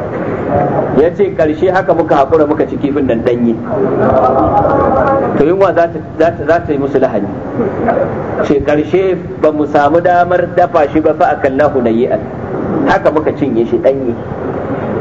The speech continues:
To, haka suka dinga famar wahala.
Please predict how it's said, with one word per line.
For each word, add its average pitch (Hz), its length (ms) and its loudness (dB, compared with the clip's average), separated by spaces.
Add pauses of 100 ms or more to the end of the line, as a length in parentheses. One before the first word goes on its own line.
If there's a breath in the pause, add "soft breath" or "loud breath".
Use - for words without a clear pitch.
(1120)
To, 117 80 2
haka 180 240 0
suka 175 220 0
dinga 160 420 2
famar 139 320 4
wahala. 117 340 2